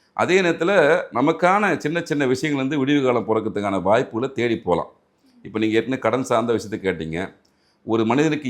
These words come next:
ஏன் கடன் ஏற்படுது அப்படின்னு முன்கூட்டியே தெரிஞ்சுக்கலாம், ஏற்படுறதுக்கான வாய்ப்புகள் இருக்கான்னு தெரிஞ்சுக்கலாம். அதுல இருந்து ஓரளவுக்கு தப்பிக்கிறதுக்கான விஷயத்தை உருவாக்கிக்கலாம்.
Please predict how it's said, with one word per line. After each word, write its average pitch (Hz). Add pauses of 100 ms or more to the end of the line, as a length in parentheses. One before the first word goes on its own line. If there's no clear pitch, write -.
ஏன் 143
கடன் 120
ஏற்படுது 123
அப்படின்னு 110
முன்கூட்டியே 123
தெரிஞ்சுக்கலாம், 90 (340)
ஏற்படுறதுக்கான 113
வாய்ப்புகள் 127
இருக்கான்னு 110
தெரிஞ்சுக்கலாம். 82
அதுல 139
இருந்து 156
ஓரளவுக்கு 165
தப்பிக்கிறதுக்கான 135
விஷயத்தை 123
உருவாக்கிக்கலாம். 113